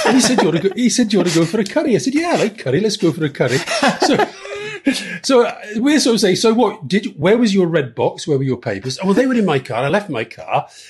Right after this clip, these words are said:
No, I made a tick in the box with me in his car. I can't remember the detail. This is, like, twenty-four hours earlier this happened." So then he goes off, he goes, it's a t-, I, and I know, I can read Tony Blair's face like a book. I know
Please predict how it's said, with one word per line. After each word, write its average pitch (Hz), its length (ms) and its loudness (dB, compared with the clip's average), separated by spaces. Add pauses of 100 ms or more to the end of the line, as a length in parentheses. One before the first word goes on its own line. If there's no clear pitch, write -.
(100)
No, 285 140 2
I 277 40 2
made 359 180 4
a 370 80 4
tick 311 220 -2
in 262 60 -14
the 269 80 -2
box 233 280 -2
with 196 140 -2
me 170 120 -2
in 147 60 -2
his 147 140 -4
car. 127 160 -4
I 180 60 0
can't 254 240 0
remember 175 260 -2
the 135 80 -6
detail. - 460 -6
This 175 160 -4
is, - 80 -4
like, 160 260 0
twenty-four 175 580 0
hours 143 240 2
earlier 139 260 2
this 127 140 -6
happened." - 360 -6 (540)
So 214 140 0
then 214 460 2
he 185 100 -2
goes 226 340 4
off, 131 480 -2
he 175 80 -6
goes, 202 300 2
it's 170 320 -2
a 165 80 -2
t-, - 140 -2
I, 180 320 -2
and 170 80 4
I 196 180 4
know, 135 340 2
I 165 140 0
can 143 160 -4
read 131 180 -2
Tony 131 220 -2
Blair's 113 300 -4
face - 500 -4
like 101 240 -8
a 104 60 -14
book. - 440 -8 (440)
I 165 180 2
know 95 460 0